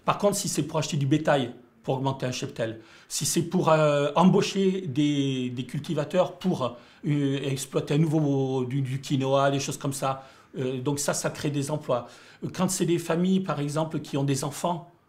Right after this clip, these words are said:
et le mari est décédé ou des choses comme ça, ça, je pense que ça mérite vraiment d'être aidé.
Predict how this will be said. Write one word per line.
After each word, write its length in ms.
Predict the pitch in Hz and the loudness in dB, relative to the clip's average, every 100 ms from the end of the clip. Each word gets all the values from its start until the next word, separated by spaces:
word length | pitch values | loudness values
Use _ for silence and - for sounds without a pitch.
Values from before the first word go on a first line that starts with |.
| _ - | _ -4
et 100 | 143 | 0
le 160 | 151 | 2
mari 440 | 143 131 143 156 151 | 2 2 2 2 2
est 340 | 139 131 127 | 2 2 0
décédé 420 | 127 120 127 123 | -2 -4 -4 -2
ou 80 | 139 | -2
des 100 | 131 | -2
choses 200 | 123 135 | -4 -8
comme 120 | - | -8
ça, 220 | 135 151 156 | -8 -6 -8
ça, 400 | - - - 156 | -10 -14 -4 -2
je 140 | 151 | -2
pense 260 | 151 156 - | -6 -6 -6
que 60 | |
ça 100 | - | -2
mérite 280 | 139 135 151 | -2 0 -2
vraiment 240 | 139 143 143 | -2 -2 0
d'être 240 | 139 143 | -2 -2
aidé. 260 | 135 123 | -4 -4